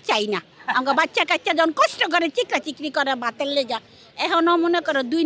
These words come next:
নাতিয়ে চিকের পাতাছে, দশটা টাকা দিতাম, পারছি না দিতে বিল্লা, বুঝতে পারছেন? এখানে যদি সোনা দিয়া বান্ধাই দিল হইতো না। আমরা রোডে মাইসে আইটা যায়, একটা গেঞ্জি লয়, একটা ফ্যান লয়, আমরা আর একটুখানি সময় দিলে আমরা কইরা বাইতে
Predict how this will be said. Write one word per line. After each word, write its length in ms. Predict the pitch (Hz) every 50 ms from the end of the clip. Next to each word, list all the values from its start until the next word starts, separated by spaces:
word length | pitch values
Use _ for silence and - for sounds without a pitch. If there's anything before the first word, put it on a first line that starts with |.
| 311 320
নাতিয়ে 300 | 302 - - 330 294 294 302 - - - _ -
চিকের 280 | 480 466 - - 320 262
পাতাছে, 380 | 294 277 - 311 294 - - 254 208 - 233 254
দশটা 240 | 330 - - - 262 240
টাকা 140 | 277 269 285 285 277
দিতাম, 240 | 311 254 - 254 247 240 -
পারছি 260 | 339 - - - 339 269 254
না 60 | 247 240 226
দিতে 180 | 220 240 - 262 247
বিল্লা, 220 | 233 214 196 185 185 _ - - - - - _ _ _ _ - _ _ - - - _ - - - - _ _ - - -
বুঝতে 240 | 233 349 - - 320 277
পারছেন? 340 | 311 285 - - 392 247 208 196 - - - -
এখানে 240 | 247 302 311 320 302 277 302
যদি 160 | 320 254 294 - -
সোনা 240 | - - 359 392 392 381 349
দিয়া 160 | 381 403 370 359 277 311
বান্ধাই 300 | 311 302 339 247 220 220 220
দিল 140 | 226 220 220 220 208 202
হইতো 240 | 202 190 - - 214 185 175
না। 60 | 170 - - - - - - - - - 247
আমরা 180 | 294 285 285 285 285 277
রোডে 360 | 330 381 415 381 320 339 349 370 - 587 - - - - - -
মাইসে 220 | 285 311 - 403 285 269
আইটা 300 | 285 277 - - 359 349 285 277
যায়, 160 | 294 277 269 240 254
একটা 140 | - 269 254 240
গেঞ্জি 280 | 269 285 277 269 285 262 240
লয়, 160 | 240 226 226 233 226
একটা 160 | - 320 302 - -
ফ্যান 260 | 339 233 233 233 240 226 226
লয়, 120 | 226 220 - - - - - -
আমরা 120 | 262 285 320
আর 60 | 311 320 392
একটুখানি 440 | - - - 392 320 - 339 330 370 359 - -
সময় 240 | 294 294 - 302 277 277
দিলে 160 | 302 285 254 247 240
আমরা 140 | 233 233 339 -
কইরা 240 | - 269 254 226 202 196
বাইতে 200 | 202 214 -